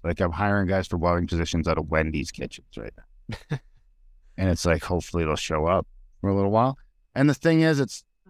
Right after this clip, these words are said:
Speaker 1: it's not just my sector, because it's like, I'm talking to people in every sector. And it's like, yeah, the same thing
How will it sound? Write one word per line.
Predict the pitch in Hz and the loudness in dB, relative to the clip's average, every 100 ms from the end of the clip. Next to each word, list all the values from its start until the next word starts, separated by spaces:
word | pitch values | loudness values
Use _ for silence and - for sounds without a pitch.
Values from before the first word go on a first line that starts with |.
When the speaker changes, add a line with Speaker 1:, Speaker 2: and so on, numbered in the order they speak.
| 208 | -4
Speaker 1:
it's | 196 - - | -4 -4 -4
not | 127 120 131 143 127 | 0 4 4 4 2
just | 101 117 117 - _ _ _ _ _ _ _ - | 0 2 2 -2 _ _ _ _ _ _ _ -4
my | 107 101 95 | -2 0 -2
sector, | - 117 - - - _ - | 0 -2 -2 -14 -16 _ -6
because | 92 - 101 | -6 0 0
it's | 95 - | 0 0
like, | 104 98 - - | 0 0 -2 -2
I'm | 107 95 | -2 0
talking | 123 104 104 | 0 0 -2
to | 92 | -2
people | 101 - 95 | -2 -2 -4
in | 78 - | -4 -2
every | 98 85 80 | 0 0 -2
sector. | - 73 - _ - _ _ _ - _ - - - | -4 -8 -10 _ -20 _ _ _ -20 _ -20 -20 -8
And | 98 92 | -2 -2
it's | - 90 | 0 0
like, | 85 - | 0 0
yeah, | 90 92 | 2 2
the | - | 0
same | - 101 95 | -2 0 0
thing | - 101 98 90 | 2 2 2 0